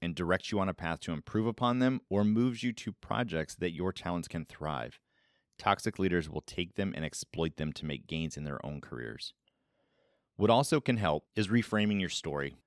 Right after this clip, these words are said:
Toxic leaders, or just toxic people in general, tend to create narratives that elevate their image and diminishes the perception of others. Gaslighting and gossiping is a normal practice, and it is important to keep the real story in your head or even document it.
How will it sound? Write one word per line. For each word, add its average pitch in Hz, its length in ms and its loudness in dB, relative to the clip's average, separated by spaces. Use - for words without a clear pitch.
Toxic 135 400 0
leaders, 127 440 6
or 90 100 -4
just 87 240 -6
toxic - 380 -4
people 92 260 -6
in 92 60 -4
general, 80 320 -2
tend 90 200 -4
to 90 40 -4
create 90 380 -2
narratives 90 420 2
that 87 200 -4
elevate 87 440 0
their 92 260 -2
image 90 360 -4
and 82 120 -6
diminishes 82 520 -4
the 80 100 -6
perception - 540 -6
of 69 140 -8
others. 62 480 -8
Gaslighting 98 720 0
and 90 140 -6
gossiping 80 640 -4
is 73 140 -8
a 80 40 -6
normal 80 340 -4
practice, - 720 -8
and 87 120 -4
it 90 140 -4
is 95 160 -4
important 110 500 -2
to 117 80 -6
keep - 220 -6
the 92 100 -2
real 87 220 0
story 87 340 -2
in 82 140 -6
your 90 120 -4
head 87 260 -4
or 98 100 -4
even 92 260 -6
document 85 480 -6
it. - 100 -20